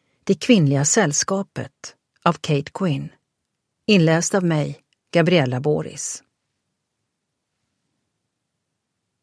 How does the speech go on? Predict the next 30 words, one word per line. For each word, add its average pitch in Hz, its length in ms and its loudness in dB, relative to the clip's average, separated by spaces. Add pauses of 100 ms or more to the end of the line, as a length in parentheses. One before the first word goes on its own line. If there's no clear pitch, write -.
(640)
Till 233 260 2
alla 151 300 0
kvinnor 143 500 0
i 147 120 -4
mitt 151 180 0
liv 123 340 -6 (240)
som - 200 -4
utgör 139 420 -2
min 139 220 0
Briar 143 340 0
Club. 120 380 -10 (960)
De 185 240 6
som 180 200 2
bjuder 175 240 4
på 175 140 -4
mat 170 380 -2
och 160 100 -4
vin 131 340 -8 (160)
och 160 120 -4
goda 160 320 0
råd 170 280 -2
när 123 80 -6
det 127 80 -6
behövs. - 580 -10 (380)
De 175 240 4
som 180 140 0
inte 147 300 2
höjer 175 420 0
på 143 100 -2
ögonbrynen 135 720 -2